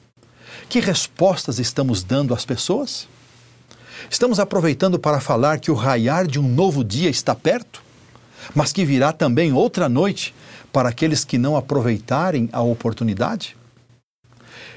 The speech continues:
Esse é o momento de nos colocarmos em pé e alçar a voz,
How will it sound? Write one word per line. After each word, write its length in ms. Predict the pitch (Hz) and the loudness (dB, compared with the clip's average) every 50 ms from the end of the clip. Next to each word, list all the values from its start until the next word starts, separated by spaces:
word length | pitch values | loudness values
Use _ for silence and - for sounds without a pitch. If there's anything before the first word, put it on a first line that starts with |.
| - - | -4 0
Esse 280 | - 226 220 220 - - | 2 2 2 2 0 0
é 40 | 196 | 0
o 60 | 190 | 2
momento 600 | 175 175 160 147 160 185 185 165 - - - 110 | 2 2 2 2 2 2 2 0 -2 -4 -6 -4
de 100 | 98 120 | -2 -2
nos 200 | 123 135 117 - | -2 -2 -2 -4
colocarmos 680 | - - 131 123 113 - - 147 147 143 143 123 127 | -2 0 0 0 0 0 0 0 0 0 0 -2 -2
em 120 | 139 135 117 | -2 -2 -4
pé 340 | - - 127 123 113 - - - _ _ _ _ _ _ _ - - - - - - | -2 0 0 0 0 0 -4 -12 _ _ _ _ _ _ _ -20 -20 -20 -12 -4 -2
e 120 | 147 147 | 0 2
alçar 460 | 147 143 127 - - - - 190 190 | 2 2 0 -2 -2 0 0 2 2
a 60 | 190 165 | 0 0
voz, 520 | 98 113 107 98 95 - - - - - | 2 2 0 0 0 -2 -6 -8 -8 -10